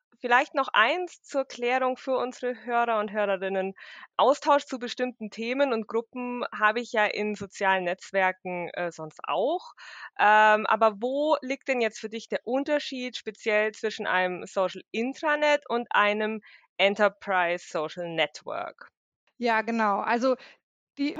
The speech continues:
Speaker 2: überschneiden sich eben total in vielen Funktionalitäten, was die Abgrenzung auch so schwer macht.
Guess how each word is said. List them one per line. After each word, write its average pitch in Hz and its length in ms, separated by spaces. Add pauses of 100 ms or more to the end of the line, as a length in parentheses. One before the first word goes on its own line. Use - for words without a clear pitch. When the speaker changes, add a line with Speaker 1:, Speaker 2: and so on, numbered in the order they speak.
Speaker 2:
überschneiden 302 560
sich - 220
eben 247 200
total 233 460
in 247 220
vielen 285 320
Funktionalitäten, 233 880
was 226 140
die - 120
Abgrenzung 226 560
auch - 100
so 233 140
schwer 208 300
macht. 196 320